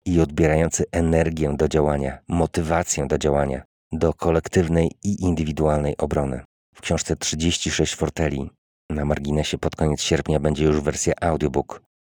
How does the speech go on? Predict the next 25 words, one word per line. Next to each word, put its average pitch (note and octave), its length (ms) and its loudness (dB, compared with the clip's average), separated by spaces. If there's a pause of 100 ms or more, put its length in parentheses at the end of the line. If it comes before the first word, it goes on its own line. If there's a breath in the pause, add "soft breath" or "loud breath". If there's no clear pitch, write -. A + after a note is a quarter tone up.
(200)
zaproponowałem E2 800 0
następującą E2 800 0
definicję E2+ 600 0
zwycięstwa. D2 560 -4 (640)
Pokonać F2 720 -2
to E2 160 2
wywołać D#2+ 640 -2
w - 120 -6
umyśle E2+ 380 0
przeciwnika D#2+ 560 -2
zjawisko D#2 540 -2
poczucia - 520 -2
przegranej, D2+ 580 -2 (260)
po C#2+ 100 -6
angielsku D2+ 420 -4
create E2 540 0
defeat E2+ 480 -2
phenomenon, C#2+ 720 -4 (420)
tak - 300 -2
aby D#2+ 160 2
zaniechał D#2+ 480 0
on D#2+ 160 0
wrogiej D#2+ 460 0
nam D2+ 220 0
aktywności. - 720 -4